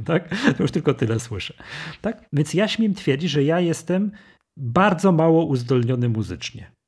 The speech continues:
Ledwo co tam ogarniam, tak? Tony roz-, to, to słabo mi to idzie. To Simply Piano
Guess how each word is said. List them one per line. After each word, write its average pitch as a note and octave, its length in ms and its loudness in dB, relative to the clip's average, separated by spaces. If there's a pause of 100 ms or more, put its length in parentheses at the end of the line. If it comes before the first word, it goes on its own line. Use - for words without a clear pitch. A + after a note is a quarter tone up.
(1200)
Ledwo G3+ 400 4
co F#3 200 0
tam E3 200 0
ogarniam, G2+ 560 -2 (560)
tak? G#3 360 -2 (440)
Tony G#3+ 340 0
roz-, F3 220 -2
to, - 140 -16 (240)
to - 120 -12 (540)
słabo C#3+ 340 0
mi A#2+ 140 -2
to A2+ 140 -8
idzie. F#2+ 260 -14 (500)
To B2+ 100 0
Simply F#3 460 0
Piano D3 640 0